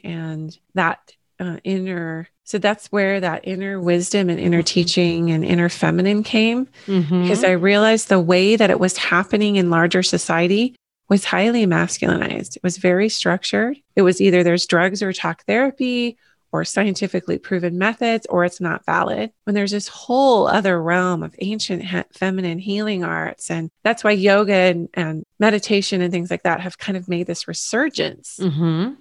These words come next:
Speaker 1: because we're realizing that the old ways of doing these things to heal, it's not the big healing picture. You know, we have a soul. We're more
Speaker 2: Mm-hmm.
Speaker 1: than a body. And even in our bodies, there's so mon-, much quan-,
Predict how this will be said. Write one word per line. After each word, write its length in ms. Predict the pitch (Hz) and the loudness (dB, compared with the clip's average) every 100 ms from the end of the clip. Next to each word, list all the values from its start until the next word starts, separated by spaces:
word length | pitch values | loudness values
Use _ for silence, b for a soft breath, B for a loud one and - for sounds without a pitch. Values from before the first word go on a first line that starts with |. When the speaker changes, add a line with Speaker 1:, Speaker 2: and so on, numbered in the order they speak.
| _ | _
Speaker 1:
because 320 | - 208 185 | -4 -4 -2
we're 160 | 190 | -2
realizing 800 | 175 208 262 269 196 180 170 170 | 0 0 2 2 2 0 -4 -4
that 160 | 165 170 | -4 -2
the 160 | 190 | -2
old 340 | - 180 190 185 | 0 0 0 0
ways 320 | 196 190 190 | 0 0 0
of 160 | 175 160 | -4 -2
doing 460 | 190 226 262 180 | -2 -2 -2 -4
these 280 | 160 - - | -6 -8 -10
things 320 | - - 185 | -12 -12 -12
to 200 | - 165 - | -12 -14 -14
heal, 640 | - 233 269 175 - 185 _ | -6 2 4 4 2 -2 _
it's 180 | - 214 | -6 -4
not 300 | 202 202 294 | 0 2 2
the 80 | - | -2
big 220 | 180 175 | 0 0
healing 340 | 160 175 175 - | 0 -6 -6 -8
picture. 500 | - - - - - - | -12 -10 -12 -12 -16 -6
You 100 | 196 | -2
know, 100 | 180 | 0
we 180 | 202 233 | 0 2
have 200 | 220 208 | 0 0
a 80 | |
soul. 720 | 208 - 175 214 233 - - - - | -4 -2 -2 2 2 0 -4 -12 -4
We're 160 | 202 | -2
more 260 | 202 190 208 | 0 0 2
Speaker 2:
Mm-hmm. 60 | - | 2
Speaker 1:
than 100 | 220 | -2
a 60 | |
body. 480 | 170 180 180 170 - | 0 2 2 0 -2
And 100 | 185 | -2
even 320 | - 220 240 | -2 -2 -2
in 260 | 220 190 226 | -2 0 2
our 180 | 226 170 | 2 0
bodies, 540 | 170 143 - - 180 | 0 -4 -4 -8 -10
there's 220 | - 175 - | -6 -6 -4
so 460 | - 220 233 233 | -2 0 0 0
mon-, 280 | 196 196 185 - | 0 0 -2 -6
much 220 | 180 - | -10 -8
quan-, 360 | - 185 214 | -2 0 0